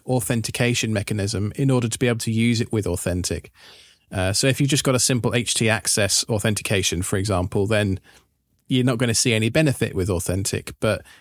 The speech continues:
there are other apps, you know, Git T is one of them, Nextcloud. There, there's a few that we run, right, in this community that will absolutely integrate very well with Authentic. So, uh, thanks for writing in, Fun Deck Hermit. What a, what a name.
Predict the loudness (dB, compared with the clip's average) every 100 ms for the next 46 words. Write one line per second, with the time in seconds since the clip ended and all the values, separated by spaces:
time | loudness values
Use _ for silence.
0 | _ 0 4 4 4 2 0 0 -2 -2
1 | -2 0 0 0 -4 -2 -2 2 2 0
2 | -2 0 -2 0 0 0 -2 -4 -4 -4
3 | -4 -2 0 2 2 0 2 2 2 2
4 | 2 2 2 2 4 2 0 -2 2 2
5 | 4 4 4 2 2 2 0 0 0 2
6 | 2 0 0 0 0 2 0 -2 -8 -4
7 | -2 0 0 0 2 2 0 0 -2 -2
8 | -4 -4 2 4 4 2 2 2 0 0
9 | -2 -2 -4 -6 -12 -20 -20 -20 -20 -10
10 | -2 2 4 4 2 0 0 0 0 -2
11 | 0 2 2 2 2 2 0 0 0 0
12 | -2 -2 0 2 0 -2 -6 -8 _ _
13 | _ -8 -4 -6 -4 -2 0 -2 -2 -2